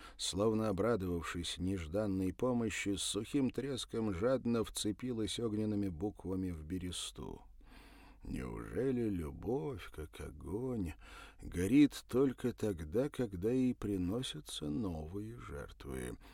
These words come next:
размышлял Савва. «А если всё, что было, уже брошено в её пламя?» что тогда? Любовь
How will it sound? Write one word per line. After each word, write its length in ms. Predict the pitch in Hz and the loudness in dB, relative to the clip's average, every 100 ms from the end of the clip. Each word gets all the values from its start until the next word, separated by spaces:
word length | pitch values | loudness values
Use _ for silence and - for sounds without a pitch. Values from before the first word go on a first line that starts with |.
| - | -12
размышлял 760 | - 78 71 73 69 64 64 - | -8 -6 -6 -6 -6 -8 -8 -6
Савва. 560 | - 60 50 50 50 - - - - - - - | -6 -6 -8 -8 -10 -14 -20 -20 -20 -20 -20 -10
«А 100 | - | 0
если 360 | 104 113 113 120 | 2 2 2 2
всё, 260 | - 135 | 4 4
что 300 | 127 - 113 | 4 0 0
было, 380 | 92 113 131 120 | 2 2 2 4
уже 320 | 110 90 117 | 2 4 2
брошено 840 | 104 78 78 113 127 - 110 107 95 | 2 -4 0 2 2 -2 -4 -2 -2
в 100 | 85 | -2
её 200 | 90 101 | -2 -4
пламя?» 520 | - 78 101 107 - - - - - - - - - - | -6 -8 -6 -8 -12 -18 -20 -20 -20 -20 -20 -20 -20 -12
что 240 | - 80 | -10 -10
тогда? 500 | - - 60 55 - - - - - - - - | -10 -12 -10 -10 -12 -14 -20 -20 -20 -20 -20 -14
Любовь 680 | - 64 58 92 262 - | -8 -8 4 6 6 4